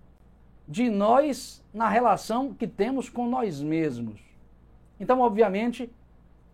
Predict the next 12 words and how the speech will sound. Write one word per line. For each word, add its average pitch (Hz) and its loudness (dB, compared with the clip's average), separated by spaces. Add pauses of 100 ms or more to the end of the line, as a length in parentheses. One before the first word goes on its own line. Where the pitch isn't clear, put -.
(140)
o 196 -10
que 196 2
eu 202 2
quero 202 4
dizer 160 -2
com 220 -4
isso, 196 -6 (840)
isso 240 0
não 202 0
é 190 4
mistério 202 -2
nenhum 208 -2